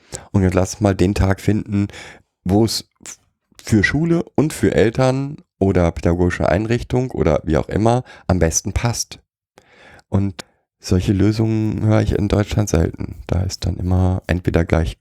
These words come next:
komplett, das Kind ist nicht mehr beschulbar oder, ja. Also, das ist Teil unseres, unserer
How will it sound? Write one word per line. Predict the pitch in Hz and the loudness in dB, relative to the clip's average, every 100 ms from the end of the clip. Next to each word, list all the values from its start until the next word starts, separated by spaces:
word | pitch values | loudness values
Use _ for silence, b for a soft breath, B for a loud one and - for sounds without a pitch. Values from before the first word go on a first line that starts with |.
| - | -4
komplett, | 82 - 76 - - _ b b | -2 0 -2 -4 -12 _ b b
das | 85 - - | -4 -4 -6
Kind | - 98 - | 0 0 0
ist | - - _ | -8 -12 _
nicht | - 87 - | -4 -4 0
mehr | 87 | 0
beschulbar | 82 - - 156 180 165 170 - | 0 0 0 -2 0 -2 -2 -2
oder, | 110 113 107 113 - _ _ _ _ _ _ _ _ _ _ _ - | 0 2 0 0 -6 _ _ _ _ _ _ _ _ _ _ _ -4
ja. | 69 71 _ _ _ _ B - _ _ _ - | -4 -6 _ _ _ _ B -20 _ _ _ -4
Also, | 110 107 98 87 87 B B _ - | 0 0 2 -2 -2 B B _ -2
das | 104 110 | 0 0
ist | 127 - | -2 0
Teil | - 98 131 | 0 2 0
unseres, | - 101 104 - 107 98 - _ _ | 0 -4 -4 -6 -6 -8 -10 _ _
unserer | - 101 - 95 98 92 90 | -4 -4 -4 -6 -2 0 0